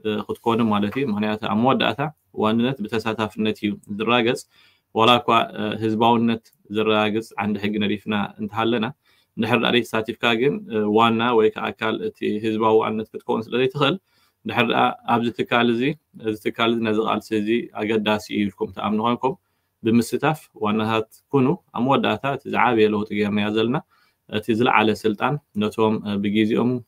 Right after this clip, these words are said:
ጉልበቶም ገንዘቦም ዝሳተፉ ንዓቶም ዝህብ ኢና ጌርናዮ ዘለና። እሱ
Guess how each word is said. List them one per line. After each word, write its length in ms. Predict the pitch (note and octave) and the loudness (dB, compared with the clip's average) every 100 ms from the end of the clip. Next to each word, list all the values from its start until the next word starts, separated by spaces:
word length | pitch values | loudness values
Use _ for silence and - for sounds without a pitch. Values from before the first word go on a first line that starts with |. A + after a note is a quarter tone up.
| G#2+ | -4
ጉልበቶም 520 | G#2 G#2+ A2 A2 A#2+ A2 | 0 4 4 2 0 2
ገንዘቦም 500 | G#2+ G#2 G#2+ G#2 G2+ - - G2+ G2 | 2 4 4 4 0 -8 -10 -6 -4
ዝሳተፉ 500 | G2+ - A2 A2+ A2 D#3+ - _ _ _ | -6 -2 -2 -2 -4 -4 -6 _ _ _
ንዓቶም 500 | A2+ A2+ A#2 A2 A#2 G#2 - G#2+ G#2 | 4 6 6 4 0 0 -2 -2 0
ዝህብ 240 | G#2+ A2+ | 0 2
ኢና 120 | G#2+ G#2 | 2 2
ጌርናዮ 360 | G#2 G#2 G#2+ G2+ | 2 2 2 2
ዘለና። 240 | G#2+ B2 | 0 0
እሱ 140 | D3 | -4